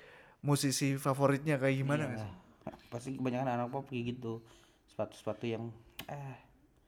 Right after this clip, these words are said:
Speaker 2: gitulah, kebanyakan tampilannya istilahnya agak rapi lah. Bisa dibilang buat cewek-cewek, ya buat istilahnya kebanyakan cewek suka lah yang kayak gitu-gitu lah, yang
Speaker 1: Iya, iya,
Speaker 2: rapi-rapi.
Speaker 1: iya. Iya, cuma paling males sih kayak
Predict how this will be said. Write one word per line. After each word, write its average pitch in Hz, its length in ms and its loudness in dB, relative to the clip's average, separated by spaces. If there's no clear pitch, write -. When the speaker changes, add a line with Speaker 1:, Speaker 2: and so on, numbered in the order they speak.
Speaker 2:
gitulah, 123 480 6
kebanyakan 127 540 2
tampilannya 135 480 6
istilahnya 139 300 6
agak 123 180 6
rapi 110 320 6
lah. 120 220 0
Bisa 123 160 -4
dibilang 120 320 4
buat 127 140 4
cewek-cewek, 123 540 0
ya 120 120 -2
buat 127 160 2
istilahnya 123 460 -2
kebanyakan 120 360 0
cewek 135 280 0
suka - 260 0
lah 147 140 8
yang 117 180 6
kayak 117 240 0
gitu-gitu 117 300 0
lah, 120 160 4
yang 110 160 2
Speaker 1:
Iya, 107 40 2
iya, 113 60 4
Speaker 2:
rapi-rapi. 113 560 2
Speaker 1:
iya. 110 60 -10
Iya, 131 120 -10
cuma 139 240 -2
paling 123 240 4
males 123 260 2
sih 135 120 0
kayak 127 140 2